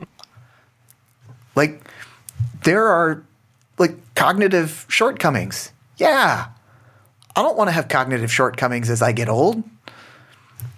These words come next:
I'd like to avoid that. If someone could help me avoid that, that'd be great. Now, on the face of it, I kinda go like, "Okay,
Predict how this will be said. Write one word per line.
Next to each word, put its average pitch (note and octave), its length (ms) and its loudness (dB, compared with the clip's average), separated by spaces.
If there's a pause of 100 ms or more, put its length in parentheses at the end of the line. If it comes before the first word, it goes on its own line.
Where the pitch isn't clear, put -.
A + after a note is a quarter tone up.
(180)
I'd A#3+ 160 -2
like C#3 220 0
to G#3 140 2
avoid G#3 360 2
that. G2+ 280 -2 (220)
If B2 120 4
someone G3+ 300 2
could G3+ 140 2
help D3 160 0
me C#3 80 2
avoid B2 320 2
that, A#2 340 0
that'd A#2+ 200 2
be A2+ 80 0
great. A#2 340 -2 (1120)
Now, D#3 320 0 (1300)
on F3 140 4
the D#3+ 80 4
face - 380 0
of B2+ 120 2
it, A#2+ 100 4
I A#2 80 2
kinda B2 180 -2
go A2+ 120 2
like, G#2+ 180 -2
"Okay, C3+ 320 -4